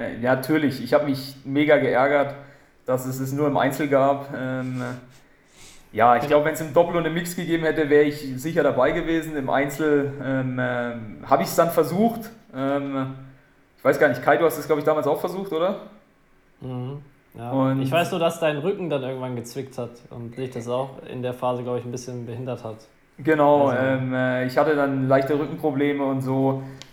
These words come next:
Speaker 1: aber ich hab's dann, glaub ich, auf diesem Quali-Turnier nicht geschafft. Ähm, schade, ich hätte gern mitgespielt, aber ja, hat dann doch wieder gezeigt, dass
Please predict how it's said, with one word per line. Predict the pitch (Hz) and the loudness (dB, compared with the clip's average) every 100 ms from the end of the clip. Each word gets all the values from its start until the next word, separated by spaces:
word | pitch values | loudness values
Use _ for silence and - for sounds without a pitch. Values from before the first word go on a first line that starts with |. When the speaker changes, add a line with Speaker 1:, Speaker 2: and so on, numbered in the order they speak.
| - - | -20 2
Speaker 1:
aber | 120 127 131 127 123 120 123 | 2 6 6 6 6 2 -4
ich | 131 151 | -2 -2
hab's | 143 | 0
dann, | 160 | 0
glaub | 143 135 | 2 0
ich, | |
auf | 135 | -2
diesem | 139 131 | -4 -6
Quali-Turnier | - 127 135 135 127 127 123 120 113 117 - - | 2 2 2 0 -2 0 2 2 0 -6 -16 -4
nicht | 131 147 | -4 -2
geschafft. | 139 131 135 135 - - - 127 | -4 0 2 2 0 -12 -16 -12
Ähm, | 120 120 117 | -10 -10 -10
schade, | 113 127 131 160 165 151 135 131 | -2 4 6 6 2 0 -4 -10
ich | 120 | -6
hätte | 131 131 | -6 -4
gern | 131 135 | -2 0
mitgespielt, | 147 147 - - 151 143 - - - - | -2 -8 -12 -6 -4 -4 -8 -20 -20 -18
aber | - 113 120 113 | -6 0 4 4
ja, | 104 107 110 | 4 2 0
hat | 117 | -2
dann | 117 | -2
doch | 123 | -2
wieder | 131 120 | -2 -4
gezeigt, | 113 117 123 120 | -4 -4 -4 -2
dass | 113 110 - - | -8 -8 -12 -18